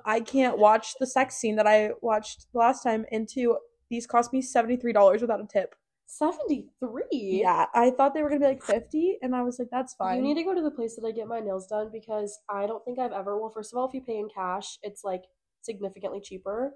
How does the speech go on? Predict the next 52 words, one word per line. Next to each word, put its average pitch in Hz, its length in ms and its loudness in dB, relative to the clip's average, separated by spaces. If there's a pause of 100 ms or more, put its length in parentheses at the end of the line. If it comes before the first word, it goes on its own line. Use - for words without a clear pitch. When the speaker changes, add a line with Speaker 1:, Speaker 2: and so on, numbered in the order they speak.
(120)
Speaker 1:
Perfect. 226 320 -10
Speaker 2:
Um, 214 260 0
but 208 200 -2
I 220 100 0
don't, 208 300 -4
like, 220 120 -10
I 208 100 -4
could 247 140 -8
get 262 160 -4
anything 208 300 -10
on 208 80 -4
my 202 100 -4
nails, 196 280 -4
and 208 80 -6
I 202 40 -2
don't 190 220 -6
think 214 100 -18
I've 202 140 -10
ever 190 160 -12
paid 196 180 -12
more 190 140 -6
than, 190 140 -8
like, 190 180 -14
fifty. 208 480 -14
Speaker 1:
Yeah, 240 220 2
and 233 120 -2
see, - 160 -4 (100)
Speaker 2:
And 226 100 2
that's 294 160 6
Speaker 1:
I've, - 20 -18
Speaker 2:
for, 254 80 0
like, 247 140 0
full 226 220 0
designs 196 420 -2
on 180 80 -4
different 185 260 -6
nails 185 200 -4
and 254 80 8
Speaker 1:
I've 294 200 4
never 294 200 4
Speaker 2:
everything. 233 200 2
Speaker 1:
been - 80 0
to 254 80 0
a 220 80 0
place 220 160 -6
Speaker 2:
Right. 202 160 0
Speaker 1:
that 214 140 -2
would 220 100 -6
charge 233 240 -4
me 247 80 -6
more 208 220 -2
than 220 260 -12